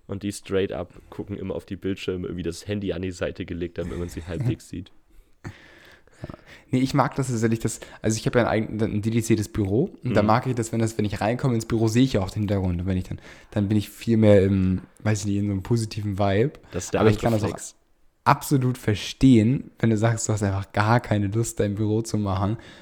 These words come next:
Speaker 2: weil du keine, keine Motivation dafür hast. Deswegen kann ich absolut verstehen auf jeden Fall.
Speaker 1: Ja. So, jetzt hab ich noch, wir sind nämlich auch schon wieder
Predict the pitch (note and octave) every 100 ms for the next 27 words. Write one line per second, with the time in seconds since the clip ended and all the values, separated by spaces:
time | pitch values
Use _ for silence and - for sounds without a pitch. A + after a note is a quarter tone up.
0 | _ - G#2+ A2 A2+ G#2 G2+ - _ -
1 | G#2+ G#2+ G#2 G2 - A#2+ A2 G#2 G2 A2
2 | G#2 G#2 G2+ G2 - _ - _ - G#2+
3 | - A2+ A2+ G2 G#2 - G2 F#2 F#2 F#2+
4 | F2+ F#2 - _ _ _ _ - F2+ -
5 | _ - _ _ _ - _ A2 A#2+ A#2
6 | C3 A#2+ A2 F#2 E2+ G#2 G2+ B2+ G#2+ G2+
7 | G2 - - - F#2+ F2 -